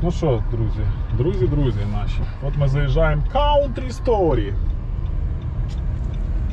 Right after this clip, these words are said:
Тут, а, взагалі, ми зараз поки що сходимо в магазин, а потім я вам покажу, як тут відбувається завантаження кормів.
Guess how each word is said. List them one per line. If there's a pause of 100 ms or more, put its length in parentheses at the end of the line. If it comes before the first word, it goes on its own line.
(760)
Тут,
а,
взагалі,
ми
зараз
поки
що
сходимо
в
магазин,
а
потім
я
вам
покажу,
як
тут
відбувається
завантаження (120)
кормів.